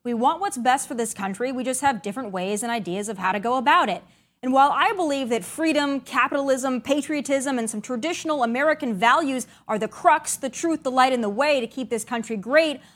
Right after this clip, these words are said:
I also acknowledge that the best way to understand the other side is to address it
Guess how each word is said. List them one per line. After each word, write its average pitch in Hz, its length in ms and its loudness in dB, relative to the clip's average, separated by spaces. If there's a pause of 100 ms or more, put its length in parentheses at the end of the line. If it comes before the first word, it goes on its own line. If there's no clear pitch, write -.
(140)
I 285 120 -2
also 359 220 0
acknowledge 277 540 2
that 262 100 -8
the 226 60 -6
best 220 340 -4
way 339 140 -4
to 302 120 0
understand 302 640 0
the 370 80 2
other 226 220 4
side 214 380 2
is 220 120 0
to - 220 -4
address 277 540 0
it - 200 -6